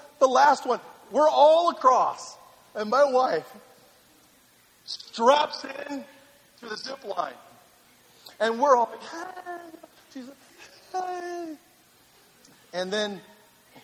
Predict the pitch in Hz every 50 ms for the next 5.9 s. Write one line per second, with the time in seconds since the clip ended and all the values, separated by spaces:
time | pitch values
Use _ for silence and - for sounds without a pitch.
0 | _ _ _ _ - - - - 190 151 - 196 185 151 - - - - - -
1 | - - - - _ _ _ _ _ _ _ _ _ _ _ _ _ _ _ _
2 | _ _ _ _ - 170 185 185 180 175 - - 170 - - 185 160 - - 143
3 | 135 131 127 127 - _ - 151 156 165 196 226 226 214 175 147 165 147 - -
4 | 147 139 143 - - 156 143 131 131 127 131 156 226 240 - - 123 123 135 135
5 | 131 - 185 208 - - - 117 113 117 - - - 127 120 117 110